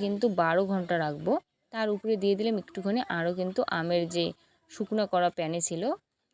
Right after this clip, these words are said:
সেটা দিয়ে দিলাম, যেহেতু এটা বাড়তি হয়েছিল সেই জন্য দিয়ে একটু আঙুল দিয়ে ঘুরিয়ে প্লাস্টিক উপরে একটু দিয়ে দিলাম, তার উপরে দিয়ে দেবো পেপার, তার উপরে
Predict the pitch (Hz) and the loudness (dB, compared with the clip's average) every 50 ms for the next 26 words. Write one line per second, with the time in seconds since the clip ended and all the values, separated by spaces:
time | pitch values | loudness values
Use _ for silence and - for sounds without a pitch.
0 | _ _ _ - - - 190 202 196 175 180 180 170 170 165 175 214 277 302 - | _ _ _ -8 -4 -2 0 2 2 4 4 4 4 4 2 2 2 0 0 -2
1 | - - 185 196 190 - 190 180 175 175 180 160 160 151 151 156 - _ - 180 | -4 -4 -2 -2 0 0 2 2 4 4 2 4 4 4 2 2 0 _ -4 -4
2 | 175 165 180 202 233 240 - 220 190 185 190 190 185 185 196 190 - 202 175 156 | -2 -2 -2 -2 -2 0 0 0 0 0 0 -2 0 0 0 -2 -2 -4 -6 -4
3 | 160 160 160 165 170 165 165 170 160 151 151 160 165 175 202 247 302 - - _ | -4 -4 -4 -4 -2 -2 0 0 0 -2 -2 -2 0 2 2 2 2 0 -2 _
4 | _ _ _ - 180 170 165 170 - - - 196 190 190 180 196 202 196 - - | _ _ _ -4 -2 -2 -2 -4 -4 -6 -4 -4 -4 -2 0 0 0 0 -2 -6
5 | 202 180 185 190 190 185 196 220 262 294 - 302 240 - - 165 160 160 160 160 | -8 -2 0 2 2 2 0 0 -2 -2 -4 -6 -8 -6 -4 -4 -2 -2 -4 -4
6 | - 175 175 165 175 175 165 175 175 175 170 - 165 160 - - 214 254 285 - | -2 -2 0 2 2 2 2 2 2 0 0 -4 -8 -12 -8 -6 -6 -6 -4 -4
7 | - - 196 185 190 185 - 208 | -4 -2 0 0 0 0 0 0